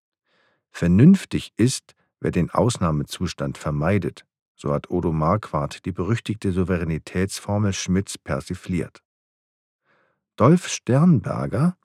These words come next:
ein Nestor der westdeutschen Politikwissenschaft nach neunzehnhundertfünfundvierzig, hat sich denn auch am entschiedensten von Schmidt abgesetzt. Nicht aus dem Ausnahmezustand und der Möglichkeit des Krieges lasse sich die Essenz des Politischen gewinnen,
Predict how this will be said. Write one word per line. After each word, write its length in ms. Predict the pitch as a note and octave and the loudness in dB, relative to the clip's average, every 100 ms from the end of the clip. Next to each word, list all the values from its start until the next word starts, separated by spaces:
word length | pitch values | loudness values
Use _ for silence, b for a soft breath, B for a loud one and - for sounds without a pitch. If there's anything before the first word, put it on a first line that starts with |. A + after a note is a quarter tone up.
| _ | _
ein 240 | - E2 | -4 0
Nestor 400 | E2+ A#2+ - D2+ | 2 2 0 -6
der 160 | C#2 C#2 | -4 -4
westdeutschen 560 | G2 - D2 D2 - E2 | -4 -4 -4 -6 -8 -6
Politikwissenschaft 1080 | F2 E2 - C#3+ - - D#2 - E2+ - | -4 -4 -2 -4 -4 -10 -8 -6 -8 -6
nach 200 | D#2 - | -8 -6
neunzehnhundertfünfundvierzig, 1500 | D#2 D2+ - D#2+ D2+ C2+ - D#2 C2+ - E2+ D2+ - C#3 - _ _ _ _ | -4 -4 -6 -6 -6 -6 -6 -6 -6 -8 -8 -6 -4 -4 -6 _ _ _ _
hat 180 | - C3+ | -4 -2
sich 180 | D#3 - | -2 0
denn 220 | C3 C3 | 2 2
auch 240 | G2+ A2 - | 2 0 0
am 140 | A#2 | 0
entschiedensten 800 | C3+ C3 - A#2+ E2 - - E2+ | 0 0 0 0 0 -6 -6 -6
von 200 | - B2 | -4 -4
Schmidt 300 | - F2+ - - | -2 -4 -6 -6
abgesetzt. 720 | - - B1+ - - - _ _ _ _ _ _ _ _ _ _ _ _ _ - | -8 -8 -10 -10 -12 -16 _ _ _ _ _ _ _ _ _ _ _ _ _ -2
Nicht 240 | A2 - | -2 0
aus 160 | - F2+ | -2 -2
dem 180 | F2 - | -6 -2
Ausnahmezustand 1120 | D#2+ E2 - G2 G#2 G#2+ - C#3+ - C#3+ E3 | -2 -2 -2 0 0 -2 -2 -2 0 0 0
und 160 | F#2 | -4
der 80 | E2 | 0
Möglichkeit 600 | F#2 A2 G2+ F#2+ - D2 | 2 2 0 -6 -6 -8
des 180 | D2+ - | -8 -10
Krieges 560 | - A2 G#2 A#2 D#3 - | -2 2 2 4 2 0
lasse 340 | A2+ B2 B2 | -2 0 -2
sich 220 | B2+ C3+ | -4 -4
die 160 | - - | -4 -2
Essenz 460 | A2+ A#2+ C#3 - | -2 0 0 -2
des 180 | - A2+ | -6 -8
Politischen 560 | - A2+ C3 C3 C#3+ C#3+ | -2 -2 -2 -4 -2 0
gewinnen, 500 | C3+ C3 D3+ E3 | 0 2 4 2